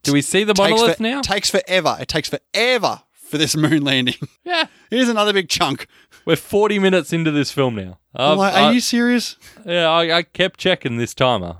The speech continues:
Speaker 1: I was like, "Ugh, come on." 'Cause this movie's so long. It's not a short
Speaker 2: Oh.
Speaker 1: film.
Speaker 2: Yeah, man, if you cut out all the, the space landing, the space bits, all that, what is it?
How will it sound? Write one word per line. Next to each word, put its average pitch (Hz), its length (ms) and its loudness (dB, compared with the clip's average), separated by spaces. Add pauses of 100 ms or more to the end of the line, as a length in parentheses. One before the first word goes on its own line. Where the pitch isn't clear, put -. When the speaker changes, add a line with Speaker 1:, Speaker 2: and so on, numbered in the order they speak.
Speaker 1:
I - 60 -8
was 104 100 -4
like, 101 200 0
"Ugh, 135 280 0 (300)
come 104 200 -10
on." 135 260 0 (200)
'Cause 165 140 0
this 190 160 0
movie's 220 300 0
so 127 160 0
long. 101 320 -2 (140)
It's - 220 -4
not 160 260 0
a 101 120 -6
short - 280 2
Speaker 2:
Oh. - 40 -12
Speaker 1:
film. 101 300 0 (520)
Speaker 2:
Yeah, - 200 -8
man, 185 200 2
if 196 140 -2
you 254 100 -2
cut 208 320 -4
out 165 220 0
all 165 240 0
the, 175 260 0 (220)
the 131 260 0 (160)
space - 480 -2
landing, 131 540 0
the - 80 -14
space 147 340 -2
bits, - 440 -4 (140)
all 156 180 0
that, 123 240 2 (160)
what 151 120 -2
is 139 80 0
it? 113 160 -4